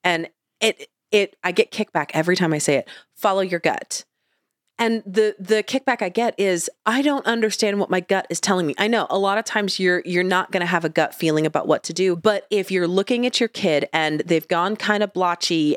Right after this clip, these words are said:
and you're thinking, "Maybe are they sick?" And so, like, you do the thing that we all do. You hit Doctor Google, maybe you check on some Facebook groups. You're like, "Is this a concern?" Or, like, your gut is telling you,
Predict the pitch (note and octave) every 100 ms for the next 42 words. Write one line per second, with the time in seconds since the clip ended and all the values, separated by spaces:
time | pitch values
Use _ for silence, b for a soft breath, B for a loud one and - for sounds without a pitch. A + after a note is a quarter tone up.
0 | - E3 E3 A#3+ - E3+ E3 F3+ G#3 G3+
1 | - E3 E3 - - F#3+ F3+ G3 F#3 F#3
2 | F3 D#3+ - B B G#3+ G3 A#3 B3+ D4+
3 | C#4 A3+ G3+ - G#3+ A3 A#3+ A3+ A3+ F#3+
4 | F3 G#3 - A3 A3+ B3+ - A#3 G#3+ A3
5 | A3 G#3 E3+ G3 G#3+ - A3 A3+ A#3 A3+
6 | B3+ - A#3+ - A#3 - A3 A3+ G#3+ G#3
7 | G3+ - G3 F#3 F3+ - B B B -
8 | A3+ F#4 F4+ G#4 D#4+ - D4 F#4+ G4+ G4
9 | F#4 A3+ A3+ A3 G#3 - B B B _
10 | _ _ _ - G3 C4 A#3 - A3+ G#3
11 | F#3 F3+ - F#3+ F3+ E3+ D#3+ D3+